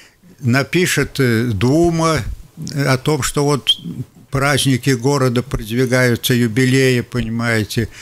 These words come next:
что-то так вот осветить это, эти события, э, к юбилею. Ну, однако не-, молчок, никто н-, ничего не вспоминает. Решил, думаю, я напишу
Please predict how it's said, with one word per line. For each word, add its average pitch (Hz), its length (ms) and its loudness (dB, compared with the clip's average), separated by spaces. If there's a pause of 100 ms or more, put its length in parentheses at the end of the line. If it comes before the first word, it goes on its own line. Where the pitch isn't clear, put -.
(240)
что-то 147 440 -4
так 131 260 -2
вот 127 320 -4 (480)
осветить 123 640 0
это, 104 420 -2 (280)
эти 110 260 0
события, 101 800 0 (320)
э, 98 140 0 (160)
к - 80 0
юбилею. 98 720 2 (640)
Ну, 175 340 0 (240)
однако 131 420 0
не-, 113 220 2 (240)
молчок, 117 540 0
никто 143 400 0
н-, 120 320 -2
ничего 113 580 0
не 120 160 2
вспоминает. 92 720 0 (120)
Решил, 151 460 2
думаю, 113 380 -2
я 131 200 4
напишу 127 600 0